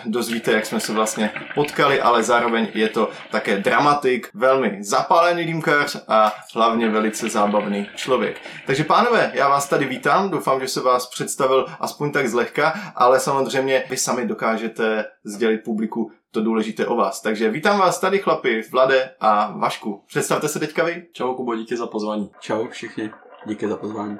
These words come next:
Speaker 1: Tak se trošku rozkecáme, ne? Nebojte, ta nervozita z vás hned spadne.
Speaker 3: Ono je vždycky hezky slyšet, jak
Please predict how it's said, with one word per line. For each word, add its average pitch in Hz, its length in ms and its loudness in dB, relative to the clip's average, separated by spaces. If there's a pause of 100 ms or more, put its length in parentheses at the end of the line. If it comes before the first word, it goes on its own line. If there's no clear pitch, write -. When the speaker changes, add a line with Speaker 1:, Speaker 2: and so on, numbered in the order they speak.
(160)
Speaker 1:
Tak - 160 -12
se - 120 -8
trošku - 280 -8
rozkecáme, 220 540 -4
ne? 180 180 -8 (800)
Nebojte, 131 380 2
ta - 120 -2
nervozita 131 480 2
z - 20 2
vás 127 220 4
hned 120 160 -4
spadne. 113 580 -2
Speaker 3:
Ono 120 200 -2
je 131 80 4
vždycky 135 280 0
hezky 117 300 -8
slyšet, 110 440 -8
jak 104 100 -6